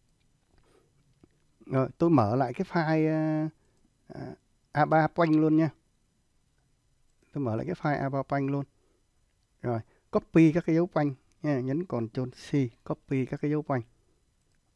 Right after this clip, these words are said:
Và trở lại cái, ờ, file, vào cái file này, Ctrl V. Rồi, cũng xoay nó lại cho đúng hướng. Cái này chúng ta biết rồi.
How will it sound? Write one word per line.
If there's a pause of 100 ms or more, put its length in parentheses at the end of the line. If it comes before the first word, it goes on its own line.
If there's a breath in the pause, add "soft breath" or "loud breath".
(680)
Và
trở
lại
cái,
ờ,
file,
vào
cái
file
này, (300)
Ctrl
V. (880)
Rồi, (380)
cũng
xoay
nó
lại
cho
đúng
hướng. (100)
Cái
này
chúng
ta
biết
rồi.